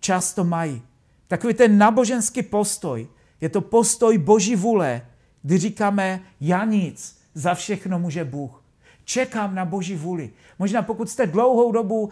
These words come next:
v křesťanské církvi, tak jste často slyšeli kázání na téma boží vůle a, a,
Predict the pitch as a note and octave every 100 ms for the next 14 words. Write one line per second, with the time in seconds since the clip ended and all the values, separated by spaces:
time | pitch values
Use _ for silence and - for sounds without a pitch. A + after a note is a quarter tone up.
0 | - - - A3 - A3+ G#3 A#3 A3 A#3
1 | F#3+ G#3+ G#3+ G3+ - G3+ F#3+ - - G#3+
2 | G#3 A#3 - A3+ A3+ A#3 A#3 A3 - A3
3 | A#3+ B3 A#3 G3+ B2+ - _ D#3 D#3+ G#3
4 | F#3+ D3 F#3 F3+ G3+ G3 G3+ E3+ E3 -
5 | - E3+ E3+ E3 - E3+